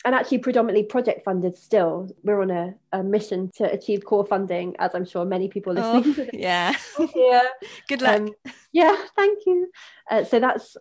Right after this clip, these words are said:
Speaker 1: that's where we are, like, financially, but we also, we do bring in other revenue. So, for example, through consultancy or coaching and our training programs, it's still a smaller part of our revenue, but it is an important and ever increasing one.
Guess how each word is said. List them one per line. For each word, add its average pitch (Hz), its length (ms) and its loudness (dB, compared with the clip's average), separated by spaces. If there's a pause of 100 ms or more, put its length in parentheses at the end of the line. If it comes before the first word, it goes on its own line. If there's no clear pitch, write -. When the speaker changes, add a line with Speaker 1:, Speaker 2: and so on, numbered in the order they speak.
Speaker 1:
that's 247 260 0
where 247 100 2
we 226 100 6
are, 202 340 4
like, - 140 -2 (180)
financially, 269 540 0
but 226 140 0
we 240 100 0
also, 220 640 2 (100)
we 226 160 0
do 269 240 0
bring 220 180 0
in 202 120 0
other 190 180 -2
revenue. 226 480 0
So, 202 180 0
for 208 120 -2
example, 208 320 -4
through 202 180 -4
consultancy 240 680 -2
or 190 100 0
coaching 208 640 -2
and 185 80 0
our 180 140 -2
training 214 400 2
programs, 196 840 -6
it's 233 220 2
still 247 200 2
a 226 60 2
smaller 277 440 2
part - 220 0
of 185 100 -4
our 185 100 2
revenue, 190 480 -6
but - 80 0
it - 60 2
is 240 100 4
an 233 80 0
important 247 540 0
and 196 80 -2
ever 202 200 -2
increasing 196 520 -4
one. 185 320 -12